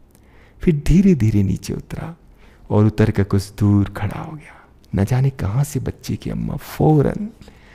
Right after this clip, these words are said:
दौड़ी-दौड़ी आई। रवि ने उसे तेजी से पेड़ पर चढ़ते देखा। रवि देखता रहा। उसने देखा गिलहरी अपने बच्चे से जा मिली। उन्होंने एक दूसरे से बातें की, एक दूसरे के गले मिले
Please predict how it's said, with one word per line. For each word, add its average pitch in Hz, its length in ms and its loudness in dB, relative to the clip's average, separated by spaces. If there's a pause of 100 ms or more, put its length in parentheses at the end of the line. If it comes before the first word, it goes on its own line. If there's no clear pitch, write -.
(260)
दौड़ी-दौड़ी 117 760 6
आई। 170 320 -8 (720)
रवि 113 280 8
ने 110 120 8
उसे 98 200 2
तेजी 107 400 0
से - 140 -4
पेड़ - 240 -6
पर - 140 -10
चढ़ते - 380 -14
देखा। - 440 -20 (720)
रवि 104 200 6
देखता - 380 0
रहा। 165 380 -14 (200)
उसने 113 240 0
देखा 117 640 0 (400)
गिलहरी 117 460 6
अपने 104 240 4
बच्चे 98 360 0
से 110 160 -4
जा - 260 -6
मिली। 151 380 -6 (540)
उन्होंने 139 340 10
एक 110 80 2
दूसरे 110 320 2
से 110 140 0
बातें 107 440 -2
की, 165 300 -12 (280)
एक 117 180 0
दूसरे 117 320 0
के 107 120 2
गले 101 320 4
मिले 104 360 0